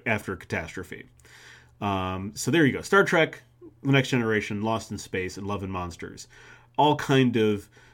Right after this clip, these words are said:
can fit under this, um, all have, I, I shouldn't say they fit under this category, but they share some ideas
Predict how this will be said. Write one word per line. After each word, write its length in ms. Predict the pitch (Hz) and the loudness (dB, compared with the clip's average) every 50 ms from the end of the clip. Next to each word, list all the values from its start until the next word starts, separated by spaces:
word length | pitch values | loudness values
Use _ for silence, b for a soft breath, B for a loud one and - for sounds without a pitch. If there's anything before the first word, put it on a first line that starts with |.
| b - | b -8
can 140 | - 113 104 | -6 -6 -6
fit 420 | - - - - 147 123 123 - - | -8 -8 0 2 2 2 2 0 -2
under 340 | - 120 117 104 110 107 104 | -2 0 0 0 -2 -2 -4
this, 640 | 98 98 110 107 104 98 - - - - - - | -4 -2 0 0 0 0 -2 -4 -4 -6 -6 -6
um, 520 | 113 107 101 98 98 95 95 98 104 101 - | -4 -4 -2 -2 -2 -4 -4 -8 -10 -2 4
all 120 | 165 170 160 | 6 8 8
have, 200 | 156 165 156 147 | 8 6 2 0
I, 100 | 170 185 - | -2 -4 -2
I 40 | - | -2
shouldn't 220 | - - 190 170 147 | -2 -2 -2 0 0
say 60 | 147 | 2
they 100 | 120 110 | 0 0
fit 280 | - - - 147 147 - | 0 2 4 4 4 4
under 180 | 139 139 139 143 | 4 2 4 4
this 160 | 135 135 135 | 2 2 0
category, 560 | - 143 131 131 131 120 131 127 127 127 127 | 0 0 0 2 0 0 0 0 2 2 0
but 200 | 123 117 113 - | 0 -2 -4 -4
they 80 | 113 113 | -4 -4
share 400 | - - - - 196 185 180 165 | -2 -2 -2 0 0 0 0 0
some 220 | - - 143 131 | -2 -2 -2 0
ideas 720 | - 120 117 110 107 107 107 104 90 78 - - - - | 0 0 -2 -2 -2 -2 -2 -2 -2 -4 -6 -10 -16 -20